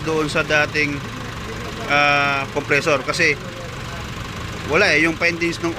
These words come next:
una, ganun pa rin, hindi nagbago. So, in-scan ko siya.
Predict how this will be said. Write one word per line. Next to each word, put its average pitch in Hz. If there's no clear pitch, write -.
una, 143
ganun 143
pa 139
rin, 131
hindi 123
nagbago. 113
So, 123
in-scan 139
ko 185
siya. 147